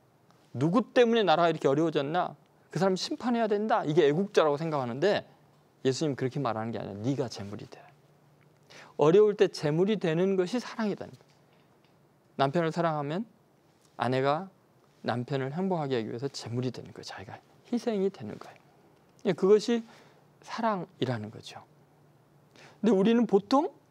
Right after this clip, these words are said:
사랑한다고 하면서 제물을 찾기 때문에 교회도 어려워지고 가정도 힘들어지고 국가도 위기 속에서 어려워지는 거죠. 그러니까 예수님은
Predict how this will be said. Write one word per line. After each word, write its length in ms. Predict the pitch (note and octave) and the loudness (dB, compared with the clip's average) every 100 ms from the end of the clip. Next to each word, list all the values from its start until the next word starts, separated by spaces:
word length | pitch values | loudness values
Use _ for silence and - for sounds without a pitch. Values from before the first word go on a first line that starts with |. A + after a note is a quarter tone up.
| _ _ _ | _ _ _
사랑한다고 680 | - - D4+ D4 D4+ C#4+ C4 | -16 -2 0 2 0 0 2
하면서 300 | C4 C4 B3 | 2 0 0
제물을 380 | A#3+ G3+ F3+ G#3+ | -2 0 2 0
찾기 280 | G#3+ - C#4 | -2 -4 -4
때문에 520 | - D#3+ B2 E3 A#2+ - _ _ _ _ _ _ _ _ _ - | -2 -2 -2 -2 -4 -10 _ _ _ _ _ _ _ _ _ -2
교회도 420 | D#3+ D3+ C3 A2 | 0 2 2 2
어려워지고 640 | A2+ B2 A2+ - - G2+ D#3+ _ - | 2 0 -2 -6 -6 -6 -6 _ -16
가정도 380 | - A#2+ A#2 B2 | -10 -6 -6 -6
힘들어지고 560 | E3 D3 A#2+ - C3 - | -4 -2 -4 -6 -12 -10
국가도 520 | C3 - C3 D3+ A3+ - _ _ - | -4 -2 0 0 -2 -8 _ _ -4
위기 200 | C3 C#3 | -2 -2
속에서 280 | B2+ A#2 G2 | -2 -2 -2
어려워지는 520 | G#2 A2 G2+ - F#2 | -2 -4 -6 -14 -20
거죠. 240 | F2+ - - _ _ _ _ _ _ | -20 -20 -20 _ _ _ _ _ _
그러니까 200 | F#3 F3 | 4 4
예수님은 500 | G3+ G3 F3+ G#3 | 4 2 2 0